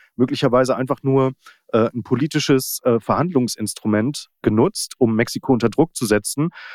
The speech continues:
Und Kanada ebenfalls, die jetzt ja die mexikanischen Drogenkartelle als Terrororganisation eingestuft haben. Also möglicherweise doch für uns Anleger, für die Märkte, für die Aktienmärkte, die erst sehr verschnupft reagiert haben, doch nicht so interessant.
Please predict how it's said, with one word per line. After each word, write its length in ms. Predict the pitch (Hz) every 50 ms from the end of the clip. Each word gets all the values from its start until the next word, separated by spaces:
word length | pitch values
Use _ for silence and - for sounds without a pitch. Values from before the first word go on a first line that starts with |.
| - - _
Und 180 | - 123 117 -
Kanada 360 | - 147 143 135 127 131 -
ebenfalls, 580 | - 117 120 156 156 - - 160 156 170 - -
die 120 | - 233
jetzt 220 | - 135 131 - -
ja 220 | 139 131 131 131
die 220 | 127 113 - 120
mexikanischen 600 | 120 123 123 - - - - 131 135 131 - - 120
Drogenkartelle 720 | 110 131 135 139 135 - 131 - - 147 131 135 135 -
als 420 | 120 120 120 123 117 - - - - _ _ _ _ _ _ _ _ -
Terrororganisation 960 | - - 165 156 131 - 87 104 104 110 107 104 95 98 92 - - 110 101
eingestuft 640 | - - 101 95 87 - - - 87 87 - - -
haben. 320 | 85 82 80 78 - 78 80 - - - - _
Also 200 | - 107 98 104
möglicherweise 640 | 104 117 117 - 139 - 143 123 123 123 131 120 107
doch 180 | 139 143 -
für 160 | - - 127
uns 340 | 95 98 101 - - - - - _ _ _ _ -
Anleger, 560 | 110 113 117 127 127 135 147 160 170 175 160
für 160 | - - -
die 100 | 104 101
Märkte, 400 | 98 98 196 196 127 - - 143
für 120 | - - -
die 120 | 220 170
Aktienmärkte, 580 | - - - - 143 135 131 135 143 - - 117
die 120 | 107 101
erst 160 | 92 104 -
sehr 120 | - 104 -
verschnupft 420 | - - - - 107 - - -
reagiert 400 | - 123 120 113 110 127 131 -
haben, 200 | 139 135 131 147 156 - - _ _ -
doch 220 | - - - -
nicht 240 | 113 107 - - -
so 320 | - 90 107 104 95 87
interessant. 800 | - - 95 92 - - 87 - - - 71 65 64 - - -